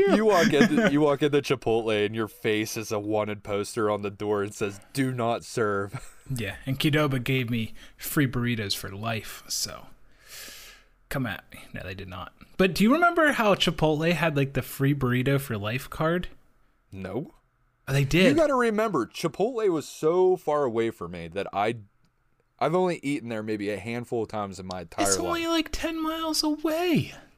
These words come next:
Speaker 2: Ten miles? That's
Speaker 1: Yeah.
Speaker 2: like, that's like a thirty-minute drive.
Speaker 1: I drove thirty-eight miles one way up a hill, both <laughs> ways. But no, I actually, I drove
Speaker 2: Back in
Speaker 1: forty.
Speaker 2: my day.
Speaker 1: It, yeah, my, my commute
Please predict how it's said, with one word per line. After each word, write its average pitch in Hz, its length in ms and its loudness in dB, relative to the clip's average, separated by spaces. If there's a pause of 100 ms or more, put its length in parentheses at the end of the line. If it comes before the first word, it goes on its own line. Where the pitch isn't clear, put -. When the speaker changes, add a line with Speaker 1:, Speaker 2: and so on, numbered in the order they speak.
(140)
Speaker 2:
Ten 208 340 0
miles? 247 720 0 (140)
That's 339 180 0
Speaker 1:
Yeah. 370 80 6
Speaker 2:
like, 247 220 4 (480)
that's 392 120 -2
like 277 140 2
a 240 80 4
thirty-minute 254 720 2
drive. 262 680 4 (380)
Speaker 1:
I 285 80 4
drove 302 320 2
thirty-eight 269 1080 2
miles 185 600 2 (300)
one 233 340 6
way 226 480 4 (720)
up 226 220 4
a 240 80 6
hill, 220 480 4 (1040)
both 254 380 4
<laughs> - 880 -2
ways. - 80 2 (300)
But 180 140 6
no, 165 180 4
I 143 160 2
actually, 196 340 2 (160)
I 180 80 4
drove 208 220 6
Speaker 2:
Back - 100 0
in 165 60 6
Speaker 1:
forty. 226 180 6
Speaker 2:
my 127 160 0
day. - 140 -6
Speaker 1:
It, 196 180 4 (500)
yeah, 233 140 4
my, 208 280 4
my 196 200 4
commute 202 500 4